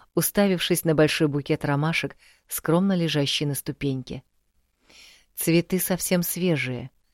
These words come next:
явно сорваны меньше получаса назад. Кроме цветов, явственно ощущался запах взрослого волка, и Мэтью этот запах совершенно не радовал. Он его узнал.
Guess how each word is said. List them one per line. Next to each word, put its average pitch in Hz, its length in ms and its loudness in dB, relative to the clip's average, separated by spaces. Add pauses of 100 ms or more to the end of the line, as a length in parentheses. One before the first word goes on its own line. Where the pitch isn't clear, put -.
(340)
явно 156 460 4
сорваны 151 480 0
меньше 147 340 0
получаса 143 600 0
назад. 135 500 -2 (1120)
Кроме 175 320 8
цветов, 165 600 2 (400)
явственно 180 680 4
ощущался 165 640 2
запах 147 320 2
взрослого 147 600 4
волка, 151 420 2 (420)
и 165 100 8
Мэтью 190 360 6
этот 170 220 4
запах 151 360 2
совершенно 151 540 2
не 135 180 0
радовал. 131 440 -2 (680)
Он 196 160 6
его 160 240 4
узнал. 151 480 0